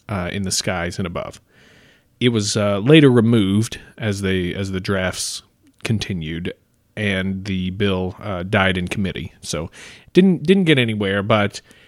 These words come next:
people picked up that, that it talked about chemtrails in it,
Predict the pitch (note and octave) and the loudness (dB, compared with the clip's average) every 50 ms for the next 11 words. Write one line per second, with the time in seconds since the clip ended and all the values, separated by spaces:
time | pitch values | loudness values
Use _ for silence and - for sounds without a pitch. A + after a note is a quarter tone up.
0 | _ - - - G#3 G3 F#3+ F3 - E3 C#3+ - C3+ A#2 A2+ - - B2 A2+ G#2+ | _ -6 2 2 4 4 4 4 4 2 4 6 4 4 4 4 4 4 4 4
1 | G#2 F#2 - - A2+ G#2+ G#2+ G#2+ G2 - - C3+ A#2 - B2 A2+ G#2 F2+ - - | 2 0 0 2 4 4 4 2 0 2 4 4 4 4 4 2 2 2 0 -2
2 | - A2 G#2+ G2+ - A2 G2 F#2+ F#2 G2 - - - - A2+ G2 F#2 F2 - - | -2 0 0 0 0 0 0 0 0 -2 -6 -6 -4 -2 -2 0 0 -2 -4 -6
3 | - | -8